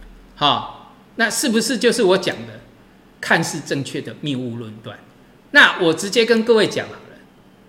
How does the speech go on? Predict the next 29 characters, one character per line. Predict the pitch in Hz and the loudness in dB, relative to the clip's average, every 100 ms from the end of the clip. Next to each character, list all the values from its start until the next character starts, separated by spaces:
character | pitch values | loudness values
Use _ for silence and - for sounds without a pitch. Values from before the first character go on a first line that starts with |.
| _ | _
这 | - 294 | 0 4
个 | 240 | 4
数 | - 247 | 2 0
字 | - 233 | 0 2
货 | 226 | 4
币 | 190 208 | 2 0
啊， | 127 - - - - - _ _ _ _ | -2 -4 -14 -20 -20 -20 _ _ _ _
就 | 233 233 | 0 2
Luna | 262 233 196 | 4 6 4
币 | 254 190 165 - - | 4 0 -2 -8 -6
哈， | 143 113 - - - - - - - - | -2 -2 -6 -18 -20 -20 -20 -20 -20 -2
Luna | 294 320 285 214 208 | 4 6 8 6 6
币 | 247 - - | 0 -2 2
当 | 220 240 | 4 4
时 | 226 - - - | 0 -4 -6 -12
推 | - 202 | 0 2
出 | 196 196 175 | 4 2 -2
来 | 110 | -2
就 | 147 | -4
是 | 175 185 156 156 - - | -4 -4 -4 -6 -14 -6
啊， | 135 | -2
你 | 131 131 | -2 0
拥 | 180 214 | 2 2
有 | 143 | 0
它 | 147 165 | -4 -6
货 | 208 | -4
币 | 180 170 139 | -4 -4 -4
会 | 220 | -2
有 | 147 | -4